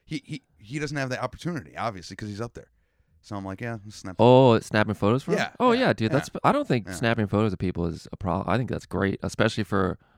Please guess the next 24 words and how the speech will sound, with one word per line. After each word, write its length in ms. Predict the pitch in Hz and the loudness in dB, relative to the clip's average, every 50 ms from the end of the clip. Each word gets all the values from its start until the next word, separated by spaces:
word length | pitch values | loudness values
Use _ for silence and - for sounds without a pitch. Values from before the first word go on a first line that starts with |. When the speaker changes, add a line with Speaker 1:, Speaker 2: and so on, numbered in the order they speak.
| _ _ _ _ _ _ _ _ - | _ _ _ _ _ _ _ _ -4
Speaker 2:
us 320 | 90 87 92 - - - | -2 0 0 -2 -2 -6
at 120 | 87 80 - _ - | -8 -8 -8 _ -6
this 380 | - 90 - - - - - _ _ _ - - - | -6 -6 -6 -8 -12 -18 -20 _ _ _ -20 -18 -8
level. 440 | 101 98 95 98 107 113 120 127 _ _ - - _ | -2 -2 0 0 0 -2 -2 -4 _ _ -20 -14 _
Speaker 1:
And 180 | - 135 143 147 | -8 -6 -4 -2
then, 220 | 147 151 156 160 - - | -2 -4 -4 -6 -8 -8
and 160 | 135 131 127 | -6 -6 -6
then 160 | 139 147 156 | -6 -6 -6
you 100 | 151 143 | -6 -8
see 200 | - - - 139 | -8 -8 -8 -8
the 120 | 120 123 | -8 -10
connection 500 | - - 104 104 117 131 - - 131 120 | -10 -8 -8 -6 -6 -8 -8 -10 -12 -10
between 360 | 98 - - - - 92 82 82 | -10 -12 -14 -12 -10 -10 -10 -10
the 80 | 78 | -14
two. 260 | - - 76 67 64 _ _ _ _ _ _ _ | -16 -18 -20 -20 -20 _ _ _ _ _ _ _
So 160 | - - 123 | -8 -4 -2
I 160 | 117 117 120 135 | -2 0 0 0
was, 240 | 147 151 143 127 - - - | 0 -2 -4 -6 -10 -10 -8
I, 360 | 110 117 120 120 117 110 104 - - | -6 -4 -2 -2 -4 -4 -6 -6 -6
I 100 | 104 101 | -6 -4
wa-, 280 | 101 107 107 107 104 - - | -4 -4 -4 -4 -4 -6 -8
I 400 | 98 101 98 90 87 95 101 90 - - | -8 -8 -8 -8 -8 -10 -10 -12 -12 -12
watched, 480 | 90 98 101 101 98 - - - - | -8 -6 -6 -6 -6 -8 -12 -16 -14
um, 380 | - 101 98 95 92 90 90 | -12 -10 -8 -8 -8 -10 -12